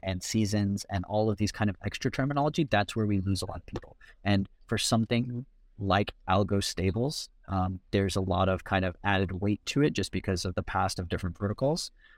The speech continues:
And so we need to kind of reframe that and do as much educational legwork in this first phase of content,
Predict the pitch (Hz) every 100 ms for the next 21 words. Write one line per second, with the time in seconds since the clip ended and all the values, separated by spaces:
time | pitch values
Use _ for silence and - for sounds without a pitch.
0 | - 101 101 - 101 95 95 85 98 107
1 | 107 107 92 107 120 110 95 95 104 -
2 | 101 104 110 135 113 - - - - -
3 | 123 110 104 104 101 104 - - 104 95
4 | - 104 - 95 92 95 117 123 - 104
5 | 95 - - 104 - - - - _ 117
6 | 107 107 101 104 - 101 107 139 180